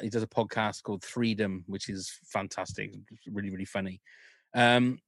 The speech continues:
so again, it's one of those newer ones. I think it's actually finished now. Again, I'm, I think I'm on to series three. I think they did five series and finished, um, on fi-, f-, five or six series, I think it was. But I thoroughly recommend it. It's got,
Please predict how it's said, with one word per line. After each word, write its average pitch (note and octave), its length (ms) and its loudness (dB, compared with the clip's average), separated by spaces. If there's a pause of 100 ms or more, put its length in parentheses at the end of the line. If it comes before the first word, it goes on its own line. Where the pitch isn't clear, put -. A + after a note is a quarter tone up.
(140)
so F#3 140 8
again, F#3 180 10
it's C3 120 2
one G3+ 100 10
of F#3 60 8
those F3 160 10
newer E3 280 10
ones. D3+ 180 8
I F#3 60 6
think C#4 220 4
it's F#3+ 100 4
actually C#3 220 2
finished G3 420 4
now. A#2 200 6
Again, E3 200 6
I'm, C3 140 4
I B2+ 80 -2
think E3 160 0
I'm D3+ 200 2 (240)
on D3 140 2
to - 80 -2
series C3+ 440 2
three. C#3 380 4
I B2 60 4
think G#2+ 140 -2
they B2 80 -4
did A#2 240 -2 (600)
five A#2+ 360 2
series A#2 460 0
and A2 100 -4
finished, - 480 -2 (480)
um, A#2 440 0 (260)
on A#2 160 0
fi-, - 240 0
f-, - 280 -4
five A#2+ 160 4
or A#2+ 40 0
six - 260 -4
series, A#2+ 240 4
I G2 40 -4
think G#2 180 -4
it G#2+ 60 -8
was. G#2 200 -4
But A2 240 0 (340)
I D3 100 10 (260)
thoroughly D3+ 340 12
recommend B2+ 540 6
it. G#2+ 160 0
It's B2+ 160 -2
got, C3 260 6